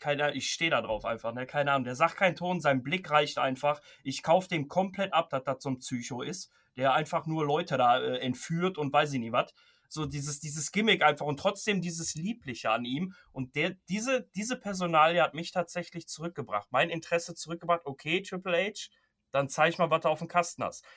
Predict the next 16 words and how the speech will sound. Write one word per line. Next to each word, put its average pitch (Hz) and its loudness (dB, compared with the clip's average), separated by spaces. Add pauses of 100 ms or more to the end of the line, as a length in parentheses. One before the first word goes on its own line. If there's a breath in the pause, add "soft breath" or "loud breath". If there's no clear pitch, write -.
(160 loud breath)
Dann 127 2
jetzt 143 -2
mit 143 -4
Bray 131 0
Wyatt 123 0
zurück, 117 -8 (320 soft breath)
mit, 135 -6
äh, 120 0 (340)
mit 139 -4
Gallows, 139 2
Anderson 131 2
zurück. 127 -6
Das - -10
passt - 2
ja 139 6
auch 139 0